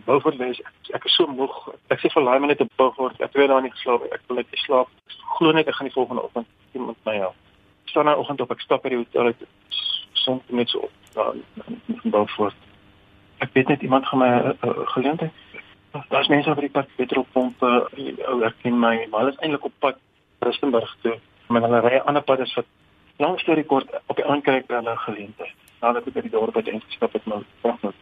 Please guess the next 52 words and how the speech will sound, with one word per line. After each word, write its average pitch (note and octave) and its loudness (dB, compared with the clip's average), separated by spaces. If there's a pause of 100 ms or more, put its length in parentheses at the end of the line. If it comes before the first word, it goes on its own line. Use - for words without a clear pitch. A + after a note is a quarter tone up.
(560)
Die D#3 4
enigste E3+ 0
wat E3+ 0
ek D3+ -6
nooit C#3+ -6
vergeet, C3+ -2
ja, B2 2
net B2+ 2 (120)
so - -6
van C3 0
was B2 -2
Robert. G#2 -2 (480)
En A#2+ -4
ons A#2 -4
ry C#3 2
en B2+ -4
ek A2 -10
het B2+ -6
die B2 -4
mense A#2+ 0
gesels, A2+ -2
en B2+ -2
ek B2+ -10
vertel A#2+ 0
hulle B2 2
my A#2 -2
storie A#2+ 0
en A#2 -12 (220)
ek - -16
sit - -6
en B2 -2
huil A2+ 0
en G#2+ -8
kind A#2+ 0
sit A#2 -4 (180)
verskrik - -4
agter - -4
in G#2+ -6
die G#2+ -12
kar A2+ 0
en A2 -8
hierdie A2 -6
oom A2+ 0
wat - -6
hier - -8 (200)
sit F#2+ -4 (100)
en F2 -16 (140)
so. G2 -8 (760)
En C#3+ 2
na B2+ 6
by F3 0
die F3+ -2